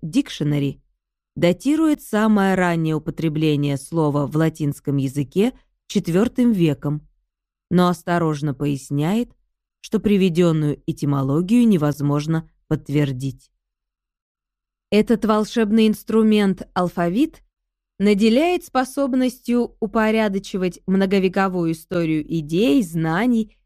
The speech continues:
литературы и научных открытий. Сортировка и классификация позволяют нам находить нужную информацию,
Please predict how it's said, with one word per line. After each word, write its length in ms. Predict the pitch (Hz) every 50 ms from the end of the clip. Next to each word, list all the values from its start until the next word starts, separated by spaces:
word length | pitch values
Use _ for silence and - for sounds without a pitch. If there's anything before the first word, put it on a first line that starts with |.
| _
литературы 800 | - 214 233 214 226 214 202 190 196 - - 330 359 359 349 311
и 200 | - - - 233
научных 520 | 233 233 220 233 254 262 - - 226 214
открытий. 720 | - 196 196 - - - 170 160 147 147 - - 156 - _ _ _ _ _ _ _ _ _ _ _ _ _ _ _ -
Сортировка 800 | - 247 254 - - 285 269 269 254 247 - _ - 233 233 226 _ _ _ _
и 120 | - 226 220
классификация 920 | - 226 220 - - - - 247 233 - 214 190 175 175 - - 180 175
позволяют 680 | 175 185 175 185 190 190 196 196 196 190 190 190 -
нам 260 | - 190 180 180 175 175
находить 500 | 175 175 - 185 185 190 208 196 - - _ _ _ _
нужную 440 | - 269 302 285 214 180 196 180 180
информацию, 840 | 180 175 196 185 196 220 269 349 415 - - - - - 156 175